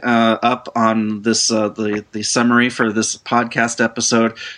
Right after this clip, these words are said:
for Journal Like God, so people can, uh, get that on Amazon. How else is, uh, can people reach you? And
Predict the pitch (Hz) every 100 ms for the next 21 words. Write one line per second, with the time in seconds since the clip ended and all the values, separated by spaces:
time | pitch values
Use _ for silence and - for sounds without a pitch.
0 | - - 127 110 - 123 113 117 107 107
1 | - 101 113 151 - 104 - 113 117 -
2 | 107 107 104 107 104 98 117 - 110 120
3 | 113 104 101 120 120 120 120 120 - -
4 | - - 165 175 175 165 - 131 113 -
5 | 123 117 113 - 117 127 117 117 113 131
6 | - 139 143 - 123 123 123